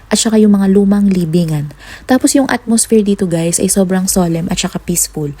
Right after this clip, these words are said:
Parang ibang mundo kumpara sa busy na city center. Tapos guys, ang cloister na ito ay itinayo pa noong Middle Ages.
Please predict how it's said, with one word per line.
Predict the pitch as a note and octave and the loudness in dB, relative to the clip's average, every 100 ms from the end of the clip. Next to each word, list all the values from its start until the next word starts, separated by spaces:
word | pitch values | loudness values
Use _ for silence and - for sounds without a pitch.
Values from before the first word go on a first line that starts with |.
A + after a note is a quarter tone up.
| - - | -16 -8
Parang | - G#3+ A3 | 0 2 2
ibang | A3 G3 G3 | 2 2 2
mundo | G#3 F#3+ F3 | 0 0 0
kumpara | - F#3+ F#3+ F#3 | -2 0 0 0
sa | F#3 F3 | -2 -2
busy | F3+ F#3+ | -2 -2
na | F#3 F3+ | -2 -2
city | F3 - | -4 -6
center. | D#3 D#3+ D#3 - D3 - - - - | -8 -8 -8 -14 -16 -20 -18 -18 -2
Tapos | A3 G#3+ G#3 | -2 0 0
guys, | F#3+ G3 - | 0 0 0
ang | G3 G3 | -4 -2
cloister | A3 A3 - A3 G#3+ | 0 0 0 0 0
na | |
ito | A3+ G3+ F3 E3+ - - - - | 0 -2 -2 -4 -6 -20 -6 -2
ay | B3 | 0
itinayo | B3+ B3 A#3 G#3+ | 0 2 4 2
pa | G3 F#3 | 0 -2
noong | F3 G3 F#3+ | -2 0 2
Middle | G3 F#3+ F#3+ | 2 2 0
Ages. | E3+ D#3 E3 D#3 | -2 -4 -6 -6